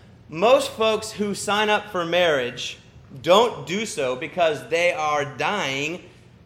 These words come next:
to learn how to deny themselves, how to lose their old way of life. And yet, that's exactly what happens. When folks are getting married, they don't typically go in thinking, "You know what? I'm so glad this is gonna be so hard.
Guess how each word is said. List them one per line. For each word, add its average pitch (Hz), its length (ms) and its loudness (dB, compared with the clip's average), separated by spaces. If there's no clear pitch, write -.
to 175 120 -2
learn 175 300 4
how 175 220 4
to 170 360 -6
deny 165 360 4
themselves, 139 880 -2
how 160 120 -2
to 156 80 2
lose 175 440 -2
their 170 180 0
old 170 320 -2
way 151 180 0
of 131 160 -2
life. 135 540 0
And 170 140 -4
yet, 175 160 0
that's 208 140 -8
exactly 151 420 -10
what 123 120 -8
happens. - 580 -16
When 202 400 2
folks 254 280 2
are 214 80 2
getting 202 280 0
married, 196 480 2
they 185 100 2
don't 220 220 2
typically 214 300 -2
go 175 280 2
in 175 200 -6
thinking, 160 460 -10
"You 233 120 -12
know 233 80 -8
what? 226 240 -6
I'm 208 120 -6
so 220 320 -2
glad 196 280 -2
this 180 160 -4
is - 80 -2
gonna 156 180 -8
be 147 120 -8
so 139 200 -4
hard. 90 380 -8